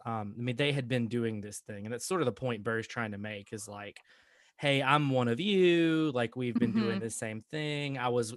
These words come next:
Speaker 1: you know, in, I was up in Quebec in this, you know,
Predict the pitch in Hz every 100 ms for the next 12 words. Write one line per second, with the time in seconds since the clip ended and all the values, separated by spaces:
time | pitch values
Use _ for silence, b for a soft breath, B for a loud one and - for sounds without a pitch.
0 | - 127 123 117 117 117 - b b b
1 | 123 123 123 123 - 113 117 127 151 147
2 | 143 131 120 113 - - 120 110 107 104